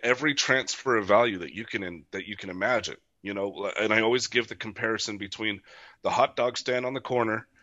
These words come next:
and the corporate juggernaut on the, you know, Walmart, right? So you have the, the hot dog stand. What his needs are for a fraud prevention service is the ability to identify fake cash.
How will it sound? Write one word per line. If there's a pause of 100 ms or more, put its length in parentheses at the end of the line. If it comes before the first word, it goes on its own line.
(200)
and
the (100)
corporate
juggernaut (300)
on
the,
you
know,
Walmart, (100)
right?
So
you
have
the, (120)
the
hot
dog
stand. (460)
What
his
needs
are
for
a
fraud
prevention
service
is
the
ability
to
identify
fake
cash.